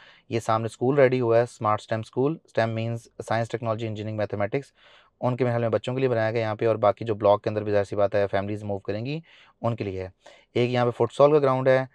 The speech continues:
सेकेंडली यहाँ पे ये बैडमिंटन कोर्ट है, ये आपको नज़र आ रहा है बैडमिंटन कोर्ट, then फिर बास्केटबॉल कोर्ट और आगे जाके बच्चों का क्रिकेट ग्राउंड आता है। लेकिन ये वो है जो आपके लीनियर पार्क के अंदर एमेनिटीज़ को मैनेज किया गया। और याद रहे कैपिटल स्मार्ट सिटी पाकिस्तान की वो पहली सोसाइटी है जिसने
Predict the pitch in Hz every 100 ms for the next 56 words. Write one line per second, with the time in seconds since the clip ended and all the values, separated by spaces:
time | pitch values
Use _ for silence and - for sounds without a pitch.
0 | _ _ - 110 123 120 117 110 107 101
1 | 98 98 98 143 143 131 131 131 127 _
2 | _ _ _ _ _ _ _ 101 107 110
3 | 107 107 104 101 101 107 127 120 123 113
4 | 110 101 101 104 101 131 127 123 127 -
5 | _ _ _ 107 107 110 113 98 135 175
6 | _ _ _ _ _ _ - 113 120 120
7 | 123 107 110 107 92 90 85 87 87 _
8 | _ _ - 117 139 143 151 151 151 151
9 | - 113 117 113 123 131 113 110 117 113
10 | 101 104 113 113 104 110 113 110 120 113
11 | 104 107 117 113 104 110 - 104 107 113
12 | 107 - 107 110 104 104 123 147 117 98
13 | 104 123 165 - - - - 117 123